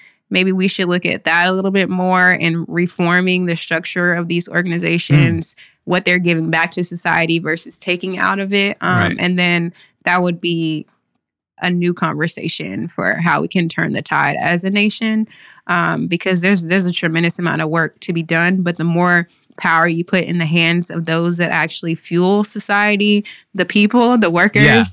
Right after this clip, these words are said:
Speaker 1: taking care of them from their, their healthcare, educational, um, basic sustenance needs,
Speaker 2: Uh-huh.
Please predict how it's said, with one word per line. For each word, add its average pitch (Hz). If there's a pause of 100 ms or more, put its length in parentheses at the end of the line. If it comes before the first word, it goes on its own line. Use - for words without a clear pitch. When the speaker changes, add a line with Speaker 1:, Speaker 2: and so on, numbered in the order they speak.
(500)
Speaker 1:
taking 208
care 190
of 196
them 208
from 180
their, 180
their 160
healthcare, 202
educational, 190 (400)
um, 165
basic 214
sustenance 214
needs, 202
Speaker 2:
Uh-huh. 151